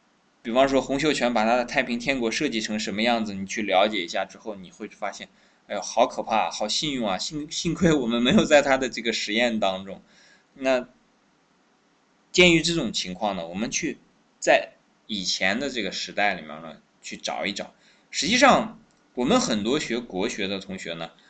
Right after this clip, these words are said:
我相信也是这样的。你在冥冥之中，对于以后的这种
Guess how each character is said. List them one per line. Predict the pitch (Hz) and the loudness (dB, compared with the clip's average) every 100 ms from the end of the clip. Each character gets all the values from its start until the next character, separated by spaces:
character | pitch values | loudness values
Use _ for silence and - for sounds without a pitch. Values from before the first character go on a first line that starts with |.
| _ 101 | _ -10
我 | |
相 | 90 131 147 | -4 -2 -2
信 | 190 | -2
也 | 92 | -4
是 | - 90 | -6 -8
这 | 95 | -2
样 | 90 90 82 | -2 -2 -6
的。 | - _ _ _ _ _ _ _ | -16 _ _ _ _ _ _ _
你 | 107 98 92 | -8 -6 -4
在 | 135 123 | 0 2
冥 | 110 117 | 2 0
冥 | 139 127 | -2 -6
之 | 123 127 | -8 -8
中， | 120 131 139 - _ _ _ _ | -6 -6 -8 -18 _ _ _ _
对 | 170 160 | 0 2
于 | 135 | 2
以 | 151 123 110 | 0 2 4
后 | 170 170 | 8 8
的 | 120 | 6
这 | - 123 | 2 0
种 | 104 90 | 0 -2